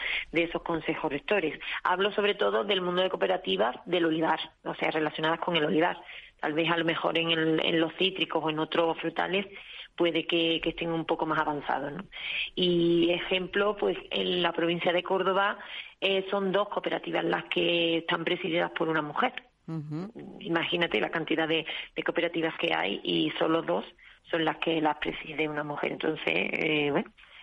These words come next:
Speaker 1: eh, es un, un tema ahí, un tema pendiente en el que tendremos que ir cambiando porque la verdad es que somos muchas.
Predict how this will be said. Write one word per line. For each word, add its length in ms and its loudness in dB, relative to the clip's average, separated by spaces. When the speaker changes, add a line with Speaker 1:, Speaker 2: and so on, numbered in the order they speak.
Speaker 1:
eh, 380 -2
es 40 0
un, 140 0
un 200 2
tema 360 2
ahí, 420 2
un 100 0
tema 180 2
pendiente 600 0
en 80 0
el 180 0
que 480 2
tendremos 540 -2
que 140 -2
ir 420 2
cambiando 440 0
porque 840 2
la 80 2
verdad 200 0
es 60 -8
que 80 -14
somos 240 0
muchas. 440 -2